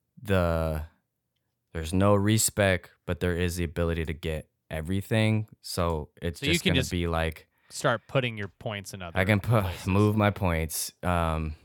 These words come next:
Speaker 2: Well,
Speaker 1: but I
Speaker 2: how
Speaker 1: will say I'm, I
Speaker 2: Yeah.
Speaker 1: am frustrated with it. It's not as clean as I would thought it was gonna be or hoped for.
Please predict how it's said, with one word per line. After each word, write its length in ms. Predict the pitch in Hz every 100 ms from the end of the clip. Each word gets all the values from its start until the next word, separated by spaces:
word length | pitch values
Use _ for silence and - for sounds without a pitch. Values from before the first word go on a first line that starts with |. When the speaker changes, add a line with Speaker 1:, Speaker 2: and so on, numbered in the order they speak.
| _
Speaker 2:
Well, 160 | 175 107
Speaker 1:
but 160 | 98 -
I 20 |
Speaker 2:
how 100 | 101
Speaker 1:
will 180 | 110 120
say 200 | 120 107
I'm, 200 | 110 117
I 100 | 113
Speaker 2:
Yeah. 20 | 120
Speaker 1:
am 160 | 117
frustrated 560 | 104 90 87 85 76 71
with 220 | 71 -
it. 220 | 67 67 -
It's 240 | 87 -
not 280 | 95 92 90
as 380 | 85 - - - _ _
clean 340 | - 98 85 78
as 140 | 76
I 160 | 76 73 -
would 180 | 78 71 - _ _ _ -
thought 240 | 90 80
it 100 | 71
was 200 | 69 73
gonna 200 | - 71
be 320 | 78 71 69 71
or 160 | 73 -
hoped 260 | 69 -
for. 380 | - 71 71